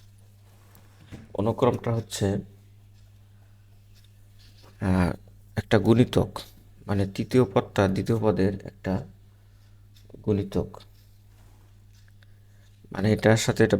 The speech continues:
ভাগ দিলে আমরা, অর্থাৎ তৃতীয় পদের সাথে তৃতীয় পদ ভাগ দিলে ফাইভ এক্স পাচ্ছি। তাহলে যেহেতু এটা একটা, আহ, গুণোত্তর অনুক্রম হবে, তো গুণোত্তর অনুক্রমের নিয়ম ফলো করে আমরা প-, প্রথম পদ, দ্বিতীয় পদ এবং প্রথম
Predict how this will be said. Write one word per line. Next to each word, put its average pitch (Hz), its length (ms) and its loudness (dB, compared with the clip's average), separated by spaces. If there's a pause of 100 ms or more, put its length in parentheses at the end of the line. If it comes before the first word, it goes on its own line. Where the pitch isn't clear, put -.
ভাগ 92 100 6 (120)
দিলে 107 220 2
আমরা, 98 200 4 (640)
অর্থাৎ - 260 -8
তৃতীয় 117 260 2
পদের 117 240 2
সাথে 113 180 -6
তৃতীয় 107 200 0
পদ 107 180 6
ভাগ 92 160 4
দিলে - 220 0
ফাইভ 92 140 4 (100)
এক্স 90 180 -2
পাচ্ছি। - 280 -4 (140)
তাহলে 95 280 2
যেহেতু 98 320 2
এটা 95 200 2
একটা, - 200 2 (1160)
আহ, 90 220 2 (260)
গুণোত্তর 113 340 8 (100)
অনুক্রম 95 340 4 (100)
হবে, 98 200 4 (320)
তো - 60 -4 (140)
গুণোত্তর 113 380 4
অনুক্রমের 101 420 4 (180)
নিয়ম 98 300 6
ফলো 98 220 6
করে 101 180 10
আমরা 92 180 4 (300)
প-, - 160 0 (460)
প্রথম - 220 4 (100)
পদ, 104 220 10
দ্বিতীয় 101 300 6
পদ 101 120 8 (100)
এবং 95 160 2 (3250)
প্রথম 113 220 2